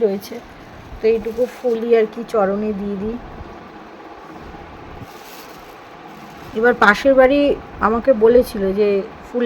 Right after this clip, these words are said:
লাগলে নিয়ে যাবে, ঠিক আছে? কিন্তু এই বৃষ্টিতে দেখালাম তো, ওই পিছনের বাড়িতেও কতটা জল হয়ে গেছে। ওদের বাড়িতে ফুল, বেলপাতা, মানে গেলের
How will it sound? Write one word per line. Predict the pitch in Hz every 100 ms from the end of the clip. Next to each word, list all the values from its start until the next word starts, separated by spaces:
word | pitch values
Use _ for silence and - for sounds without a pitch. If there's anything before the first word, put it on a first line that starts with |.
| 226
লাগলে | 226 240 262
নিয়ে | 226 208
যাবে, | 170 165 190 - - - - -
ঠিক | - 285
আছে? | - 196
কিন্তু | 220 220 233
এই | 226 214
বৃষ্টিতে | 214 - 269 262 233
দেখালাম | 220 247 254 240
তো, | 202
ওই | 196
পিছনের | 226 - 226 226
বাড়িতেও | 220 220 226
কতটা | 214 202 220 220
জল | 196 180 202 190
হয়ে | 180 180
গেছে। | 196 - 185 - - - -
ওদের | 226
বাড়িতে | 247 254 262
ফুল, | - 269 254 254 247 240 208
বেলপাতা, | 214 220 240 233 233 240 233 233 233 - - - - -
মানে | 262 277 233
গেলের | 254 269